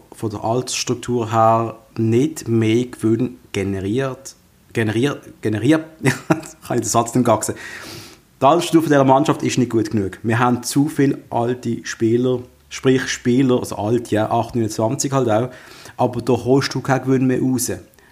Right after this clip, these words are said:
Und das ist nicht böse gemeint gegen Tauland Chaka, Luca Zuffi, Fabian Frey et cetera. Da kommt einfach nicht mehr. Du hast die Spieler geholt, du hast eine gewisse Klasse geholt, aber du weißt, das Geld kommst du nicht mehr zurück und es tut sich immer vervielfachen.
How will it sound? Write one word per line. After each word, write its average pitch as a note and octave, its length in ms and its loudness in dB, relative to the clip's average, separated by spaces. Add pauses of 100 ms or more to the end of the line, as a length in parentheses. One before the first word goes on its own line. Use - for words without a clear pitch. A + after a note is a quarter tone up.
Und A#2+ 180 -6
das B2 100 0
ist A#2+ 140 -2
nicht C#3 220 2
böse C#3 300 4
gemeint B2+ 360 2
gegen B2 480 2
Tauland A#2+ 420 2
Chaka, B2 420 0
Luca A#2 360 0
Zuffi, A2+ 460 -6
Fabian A#2 500 -2
Frey A#2 460 0
et G#2+ 160 -8
cetera. A2 500 -4 (720)
Da C#3+ 100 2 (160)
kommt F3+ 460 0
einfach D#3 320 2
nicht D3+ 120 2
mehr. C#3 100 0
Du B2 60 2
hast B2 140 0
die A2+ 60 -8
Spieler B2+ 320 -2
geholt, D#3 340 2
du D3 80 0
hast C3 280 -2 (340)
eine A#2+ 100 -4
gewisse B2 280 -4
Klasse C#3 420 0
geholt, C#3+ 400 0
aber B2+ 120 -6
du B2 140 -2
weißt, B2+ 320 0
das C3+ 180 -6
Geld C3 300 0
kommst - 260 -6
du A#2+ 40 -2
nicht A#2+ 100 0
mehr D#3 80 -2
zurück E3 380 0
und C3 160 -2
es B2 80 -10
tut C#3+ 180 -2
sich C3 80 -6
immer D#3 120 2
vervielfachen. F3 600 -2